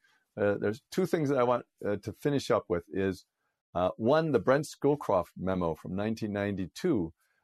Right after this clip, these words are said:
And, and you're just reading the names of who he wrote it to. You know, at that time, the Secretary of Defense was Dick Cheney. Uh,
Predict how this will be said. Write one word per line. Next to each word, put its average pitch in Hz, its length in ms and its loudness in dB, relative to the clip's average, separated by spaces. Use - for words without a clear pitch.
And, 104 260 -2
and 104 120 -4
you're 107 100 -2
just 160 240 -2
reading 151 240 2
the 120 100 4
names 135 380 2
of 117 140 0
who 131 160 2
he 117 60 4
wrote 127 220 6
it 131 180 2
to. 85 260 2
You 95 120 0
know, 95 180 2
at - 220 4
that 117 180 4
time, 135 380 2
the 110 100 2
Secretary 123 460 0
of 98 80 -4
Defense 117 400 0
was 101 160 -4
Dick - 220 -2
Cheney. 190 500 0
Uh, 104 340 4